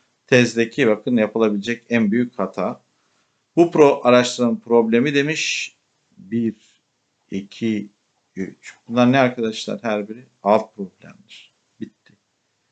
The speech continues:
Yani ben yorumsuz veriyorum bunları size. Yorumu size bırakıyorum.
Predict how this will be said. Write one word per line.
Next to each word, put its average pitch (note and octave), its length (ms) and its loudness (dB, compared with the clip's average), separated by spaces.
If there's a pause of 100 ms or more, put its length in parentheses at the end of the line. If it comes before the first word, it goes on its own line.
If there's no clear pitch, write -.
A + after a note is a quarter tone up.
(300)
Yani A#2+ 280 0
ben A#2+ 300 2
yorumsuz A2+ 600 -2 (100)
veriyorum F2 380 -8 (120)
bunları E2 200 -20
size. - 200 -6
Yorumu G#2+ 380 0
size G#2+ 260 -4
bırakıyorum. - 520 -12